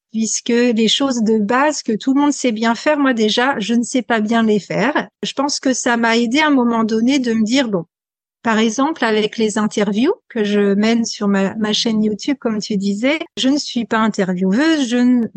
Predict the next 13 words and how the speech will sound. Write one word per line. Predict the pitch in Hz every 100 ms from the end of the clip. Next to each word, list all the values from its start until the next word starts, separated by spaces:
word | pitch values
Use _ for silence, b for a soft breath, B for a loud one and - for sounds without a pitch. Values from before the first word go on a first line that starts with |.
| 220
ne | 220 214 202
manipule | 208 214 220 226 214 - 240 214
pas | 233 220
très | - 220
bien | 208 220
du | 214 240
tout | 220 277
l'informatique | 247 202 - 208 208 208 208 - 254 247
et | 214 202
ça | 190 185
me | 190
passionne | - 262 - 240 214 208
pas. | -